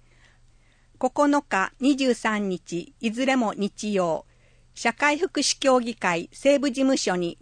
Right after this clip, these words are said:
直接お越しください。予約不要。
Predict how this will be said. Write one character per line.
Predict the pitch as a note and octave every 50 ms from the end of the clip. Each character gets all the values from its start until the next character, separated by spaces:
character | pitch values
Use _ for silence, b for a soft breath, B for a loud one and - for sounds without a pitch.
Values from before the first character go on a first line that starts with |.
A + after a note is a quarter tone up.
| - -
直 | - G#3 -
接 | - - C4+ B3 - - B3 B3 -
お | G#3 -
越 | A#3 C#4 -
し | -
く | - G#3+
だ | F#3+ G3 F#3+
さ | - - F#3 E3+
い。 | D#3+ D3+ - b b b b b b b b b b
予 | G#3 G#3+ A3+
約 | A#3+ A#3+ - - B3+ B3+
不 | - - G3+
要。 | G3 F#3 E3+ - D#3+ -